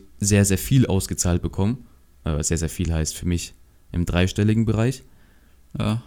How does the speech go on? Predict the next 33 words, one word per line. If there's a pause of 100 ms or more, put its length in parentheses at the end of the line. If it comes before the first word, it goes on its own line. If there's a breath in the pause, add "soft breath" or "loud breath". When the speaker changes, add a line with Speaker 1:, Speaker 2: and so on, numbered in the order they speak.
(180)
Speaker 1:
Und
dann (1000)
ist
mein,
mein
Dad
so,
„Bro,
was,
was
machst
du
da
im
Internet,
dass
die
Leute
dreistellige
Beträge
schicken?“ (300 soft breath)
Also
nicht (140)
<laughs>
ganze
Beträge,
aber
halt, (1160 soft breath)
es
ist
halt
weird
so.